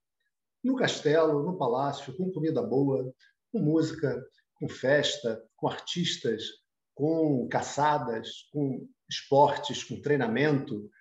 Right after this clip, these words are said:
militar, todas aquelas coisas que ele gostava, com aquelas pessoas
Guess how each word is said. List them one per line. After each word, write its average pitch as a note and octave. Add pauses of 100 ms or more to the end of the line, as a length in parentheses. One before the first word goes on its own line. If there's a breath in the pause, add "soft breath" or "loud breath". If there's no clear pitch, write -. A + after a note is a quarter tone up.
(200 soft breath)
militar, C3 (360)
todas G3+
aquelas D#3
coisas D3+
que C3+
ele C3
gostava, C#3 (1120)
com F3+
aquelas F#3
pessoas F#3